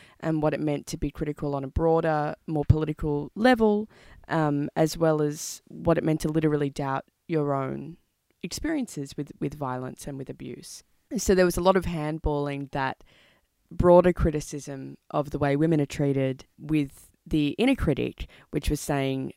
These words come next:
"Oh, it wasn't really that bad though, was it?" Or, "What are you doing? Why are you doing this? Why are you turning something really,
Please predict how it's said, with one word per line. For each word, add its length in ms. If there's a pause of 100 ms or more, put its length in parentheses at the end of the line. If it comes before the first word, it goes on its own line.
(140)
"Oh, 140
it 60
wasn't 240
really 180
that 200
bad 340
though, 200
was 320
it?" 420
Or, 440 (320)
"What 260
are 40
you 120
doing? 560
Why 140
are 40
you 120
doing 420
this? 320
Why 160
are 20
you 140
turning 400
something 480
really, 420